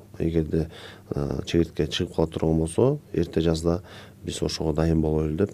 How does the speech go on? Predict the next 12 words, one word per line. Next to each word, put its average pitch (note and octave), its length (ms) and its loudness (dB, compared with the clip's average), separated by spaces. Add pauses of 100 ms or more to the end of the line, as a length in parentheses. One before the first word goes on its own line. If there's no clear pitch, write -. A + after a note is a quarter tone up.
(120)
эрте E2 520 0
алдырып D#2+ 400 -4
койгонбуз. - 440 -10 (440)
Бүгүнкү E2 340 0
күндө D#2+ 540 6
дары D#2 280 4
дармектин D#2 560 2
баары D#2 200 2
жетиштүү, F2 840 0
техникалардын D#2 880 -2
баары D#2 260 -2
дайын. E2 500 2